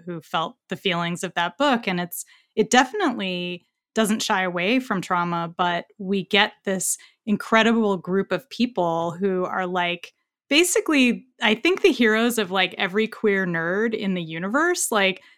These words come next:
they're, like, cowboy librarians, <laughs> kind of queer cowboy librarians with a range of gender identities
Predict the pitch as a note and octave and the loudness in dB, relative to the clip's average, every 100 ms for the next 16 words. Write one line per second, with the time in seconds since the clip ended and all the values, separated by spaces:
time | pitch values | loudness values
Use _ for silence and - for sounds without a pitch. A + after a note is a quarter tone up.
0 | _ A3+ A3+ G#3+ G3+ - _ _ _ - | _ 4 4 4 2 -2 _ _ _ -2
1 | - G#3 G#3+ A#3 G#3+ G3+ F3+ F#3 A3 B3+ | 4 4 4 2 2 0 2 2 4 4
2 | C4+ C4+ C4 C#4+ C#4+ D4 - D#4+ - - | 6 4 4 4 6 6 4 2 2 -4
3 | - - D#4+ - - - - D#4 E4 F4 | -2 2 0 -2 -14 -10 -8 2 4 2
4 | - D4 C#4 C#4 B3+ A3+ G3+ G3+ G#3+ A3 | 4 4 4 2 0 0 0 0 0 2
5 | A#3 A#3 A3 G3 G3+ G#3+ D#4+ D#4+ C#4 A#3 | 2 0 0 -4 -4 0 4 6 6 4
6 | F3+ G3 F#3 F#3 F3+ F#3 F3+ F#3 F3 F#3 | 0 -2 -2 -2 -4 -2 -2 -2 -4 -6
7 | F#3+ - | -6 -10